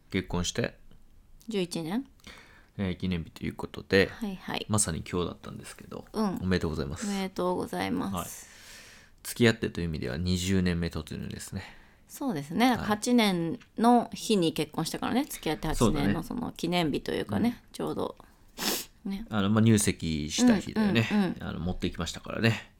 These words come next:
Speaker 1: この、この日にね。
Speaker 2: うん。
Speaker 1: で、えー、結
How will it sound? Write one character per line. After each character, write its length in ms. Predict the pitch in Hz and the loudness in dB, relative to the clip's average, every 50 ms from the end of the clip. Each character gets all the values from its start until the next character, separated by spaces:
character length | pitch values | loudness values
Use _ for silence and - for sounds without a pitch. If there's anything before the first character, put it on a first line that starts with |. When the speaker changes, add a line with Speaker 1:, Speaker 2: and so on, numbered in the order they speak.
| - | -16
Speaker 1:
こ 120 | - - - | -12 -10 -10
の、 220 | - - - - - - - | -8 -8 -10 -12 -14 -14 -8
こ 120 | - 87 | -6 -4
の 80 | 73 73 | -4 -4
日 140 | 78 80 - | -4 -6 -6
に 120 | - - | -6 -6
ね。 140 | 82 85 - - - - - | -8 -8 -10 -12 -20 -14 -8
Speaker 2:
う 60 | - 220 | -6 -2
ん。 280 | 214 190 165 143 120 - - - - - - - - - - - - - - - - | -2 -2 -2 -2 -4 -8 -12 -14 -12 -8 -6 -6 -6 -6 -6 -8 -8 -10 -10 -10 -8
Speaker 1:
で、 480 | - 120 123 120 123 120 120 120 - - | -4 0 2 4 4 4 4 4 2 2
え 1080 | - 110 107 104 104 98 95 92 90 85 - - - - - - - - - - - | 2 2 4 4 4 4 2 0 -2 -4 -6 -6 -8 -10 -10 -12 -12 -12 -12 -14 -14
ー、 40 | - | -6
結 220 | - - 151 147 | -2 -2 -2 -2